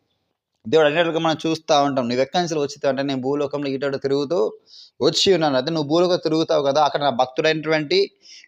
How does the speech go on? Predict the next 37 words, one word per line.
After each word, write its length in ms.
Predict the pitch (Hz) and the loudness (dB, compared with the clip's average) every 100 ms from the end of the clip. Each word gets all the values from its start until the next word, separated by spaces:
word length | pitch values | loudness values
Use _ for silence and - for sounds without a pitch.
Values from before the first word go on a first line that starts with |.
| 117 | 2
యోబు 300 | 160 202 196 | 4 6 4
సంగతి 300 | 190 160 165 | 0 -2 0
నువ్వు 160 | 147 | 2
ఆలోచన 320 | 139 165 165 156 | 2 2 0 0
చేస్తావా?" 480 | 147 143 151 147 | -2 -2 -2 2
అంటే, 400 | 139 135 135 139 | 2 2 2 2
"నువ్వు 160 | 160 170 | 0 0
కంచె 380 | 165 170 185 190 | 2 2 2 2
వేస్తావు 360 | 175 165 160 | 2 2 2
కదా, 120 | 151 151 | 4 2
నేను 140 | 143 | 2
వెళ్ళలేకపోయానని" 680 | 139 151 151 131 139 127 120 | 2 4 2 2 0 2 -2
చెప్పేసారు. 280 | 113 - 117 | -4 -4 -4
అంటే, 140 | 175 | -4
దేవుని 340 | 151 160 190 190 | -2 -2 0 -2
యొక్క 380 | 175 180 220 - - - - | 0 0 0 -6 -18 -20 -4
కంచె 340 | 190 214 220 233 | -2 0 2 2
ఉన్నప్పుడు 440 | 196 175 170 165 | 2 0 0 0
ఏ 220 | 165 165 | 2 4
అపవాది 600 | 160 131 - 175 180 185 175 | 2 0 0 2 4 2 -2
కూడా 400 | - 170 165 160 | -2 0 2 0
మన 340 | 139 143 147 | -2 0 0
జీవితంలోకి 680 | 135 - 160 165 170 139 135 | -2 -2 -2 -2 -4 -4 -6
వచ్చి, 260 | 131 151 | -6 -6
మన 140 | 131 117 | -4 -2
వ్యవస్థలోకి 580 | 127 151 - 151 139 | 0 -2 -2 -2 -2
వచ్చి, 220 | 135 - 127 | -6 -6 -8
మన 160 | 120 | -6
వ్యాపారంలోకి 500 | 117 127 143 151 139 | -4 -4 -2 -4 -4
వచ్చి, 220 | 135 131 | -8 -8
మన 120 | 120 113 | -8 -6
పనుల్లోకి 460 | 127 127 151 143 | -4 -2 -2 -4
వచ్చి, 160 | 139 139 | -6 -8
మన 120 | 120 - | -8 -6
కుటుంబంలోకి 460 | 135 151 151 143 139 | -4 -2 -4 -4 -4
వచ్చి 380 | 127 - 180 - - - - - - | -4 -4 -4 -6 -18 -20 -20 -16 -4
నాశనం 460 | 113 151 165 165 | -2 -2 -4 -8